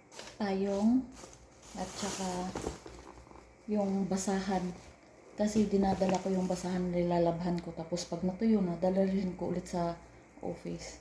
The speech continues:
Tapos tubig at baon ko. Pasok na tayo. Pasok na tayo. Bismillah. Sarap ng panahon.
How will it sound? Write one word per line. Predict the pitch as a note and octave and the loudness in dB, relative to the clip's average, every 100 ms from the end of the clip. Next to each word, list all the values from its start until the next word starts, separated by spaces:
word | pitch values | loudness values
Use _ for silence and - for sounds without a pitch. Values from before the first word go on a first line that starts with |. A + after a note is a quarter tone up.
| - | -16
Tapos | E3+ - F3 - | -12 -10 -10 -4
tubig | F#3 F3 F3+ | -2 0 -2
at | - | -4
baon | - D#3 D#3+ D#3+ | -6 -4 -2 -4
ko. | E3 - - - - - - - - - - - | -4 -10 -16 -16 -12 -10 -12 -20 -20 -20 -20 -18
Pasok | C#3 F3+ F3 | -14 -8 -6
na | E3+ | -6
tayo. | E3 G#3+ A3+ - - - - - - - - - | -8 -8 -10 -20 -20 -20 -12 -8 -6 -6 -6 -4
Pasok | - A3 A3+ B3 | -2 -2 0 2
na | A3 | 2
tayo. | A#3+ B3+ C4+ B3+ A#3 G3 | 6 8 10 10 8 2
Bismillah. | - G3 F#3 F3+ F#3+ - - - - - - - - - - - - - - - - - - - - - | -2 0 0 0 -2 -4 -4 -4 -4 -6 -6 -4 -4 -4 -4 -6 -4 -4 -4 -4 -4 -4 -2 -2 -2 -2
Sarap | - A#3+ B3 | 2 2 4
ng | A#3 | 4
panahon. | A#3 A3 G3+ G3 | 4 4 4 2